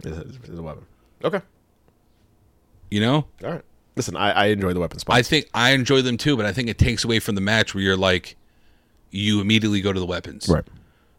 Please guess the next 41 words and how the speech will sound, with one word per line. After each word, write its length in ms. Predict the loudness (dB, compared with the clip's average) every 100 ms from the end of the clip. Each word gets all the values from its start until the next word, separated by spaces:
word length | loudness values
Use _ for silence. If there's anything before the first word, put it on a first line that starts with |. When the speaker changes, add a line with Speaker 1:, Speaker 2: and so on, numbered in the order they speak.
| _
Speaker 2:
You 120 | -2
know, 300 | -2 -2 -8 -12
have 440 | -4 2 2 0 -2
a 100 | -2
good, 400 | 0 2 2 -2
for 100 | -4
the 100 | -4
first 360 | 0 2 4 2
five, 500 | 0 2 2 0 -8 -18 -16
uh, 240 | -12 -10
five 340 | -4 2 4 4
minutes, 460 | -2 -4 -10 -14 _ _ _ _ _
give 160 | 0 0
us 140 | 2
a 60 | 0
good 260 | 4 6
old-fashioned 520 | 6 4 4 2 2 2
wrestling 320 | 2 0 -2
match 220 | -2 -2
inside 420 | -4 0 2 2
Hell 180 | 2 0
in 60 | 0
a 40 |
Cell 240 | 0 0 -2
for 140 | -4
the 60 | -6
first 280 | -6 -6
five 220 | -6 -6 -10
minutes. 360 | -18 -16 -16 -14
Speaker 1:
Right. 160 | -16 -16 _ _ _ _ _ _ _ _ _ 0
Speaker 2:
And 280 | 0 2 4
then 260 | 4 4
you 140 | 0 -2
realize 580 | 0 0 2 2 0 -2
that 80 |
it's 80 | -6
gonna 160 | -4 0
take 220 | 2 2
a 40 |
little 200 | 2 0
more 360 | 0 0 -2